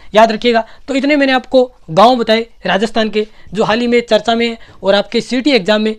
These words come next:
आ सकते हैं। तो ये वीडियो आपको कैसा लगा आप कमेंट बॉक्स में ज़रूर बताइएगा। और मैं साइड में हो जाता हूँ और आप इसका स्क्रीनशॉट ले लेना, नोट्स अच्छी तरीके से बना लेना, क्योंकि यहाँ से एग्जाम में क्वेश्चन आने के चांस ज़्यादा रहते हैं। धन्यवाद दोस्तों,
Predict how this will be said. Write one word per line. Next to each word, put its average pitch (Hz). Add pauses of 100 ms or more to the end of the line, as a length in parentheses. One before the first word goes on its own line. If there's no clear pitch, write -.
(200)
आ 240
सकते -
हैं। 156 (240)
तो 254
ये 285
वीडियो 262
आपको 254
कैसा 254
लगा 226 (280)
आप 226
कमेंट 233
बॉक्स 226
में 240
ज़रूर 208
बताइएगा। 220 (300)
और 170
मैं 208
साइड 214
में 247
हो 233
जाता 226
हूँ 240 (420)
और 185
आप 208 (100)
इसका 233
स्क्रीनशॉट 247
ले 196
लेना, 226 (220)
नोट्स 233
अच्छी 208
तरीके 220
से 226
बना 196
लेना, 214 (320)
क्योंकि 240 (180)
यहाँ 190
से 247 (140)
एग्जाम 220
में 220
क्वेश्चन 214
आने 202
के 240 (260)
चांस 233 (140)
ज़्यादा 180
रहते 175
हैं। 185 (380)
धन्यवाद 233
दोस्तों, 196